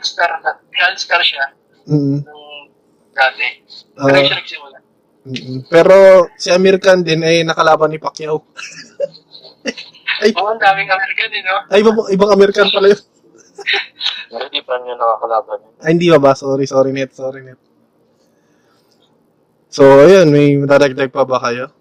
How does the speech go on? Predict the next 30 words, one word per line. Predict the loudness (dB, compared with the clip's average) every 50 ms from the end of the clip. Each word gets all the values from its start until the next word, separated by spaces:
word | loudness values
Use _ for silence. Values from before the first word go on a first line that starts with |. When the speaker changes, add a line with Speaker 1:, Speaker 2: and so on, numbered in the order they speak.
| _ _ _ _ _ _ _ _ _ _ _ _ _ _
Speaker 2:
Kasi, | _ -8 -6 -4 0 2 2 2 2 0 -4 -2
Speaker 1:
Oo. | -2
Speaker 2:
Gajini. | 0 0 0 -2 -2 0 0 0 0 0 -2 -6 -8
Gan-, | -8 -6 -4
napanood | -4 -2 -2 0 0 0 0 2
mo | 0
ba | 0
yung | 0 0
Gajini, | -2 -4 -4 -4 -4 -4 -2 -2 0
Lo? | 2 0 0 0 _ _ _ _ _ _ _ _ -18
Speaker 1:
Oo, | -14
Gajini. | -10 -10 -10 -8 -6 -8 -8 -8 -8 -12 -10 -8 -10 -8 -8 -10
Ganda | -12 -12 -8 -6 -6 -6 -6
rin. | -8 -10 -14 _ -8
Speaker 2:
Ikaw, | -2 2 2 4
Net, | 4 4 4 2
napanood | 0 0 0 0 0
mo | 0
yung | 0 2 0
Gajini? | 0 -2 -2 -4 -4 -6 -8 -12 _ _ _ _ _ _ _ _ _ _ _ _ _ _ _ _ _ _ _ _ _ _ _ _ _ _ _ _ _ _ _ _ _ _ _
Speaker 3:
Hindi | _ _ -20 -16 -14 -12 -10 -8 -8 -8 -10 -10
ko, | _ -6 -6 -6
hindi | -6 -10
ko | -16 -16
pa, | -10 -6 -4 -2 -2 -2 -4 -6
hindi | -10 -16 -20 -20
ko, | -20 -20 -20 -20 _
pero | -8 -8 -8 -6
meron | -6 -6 -6 -6 -8 -10
ako, | -18 -20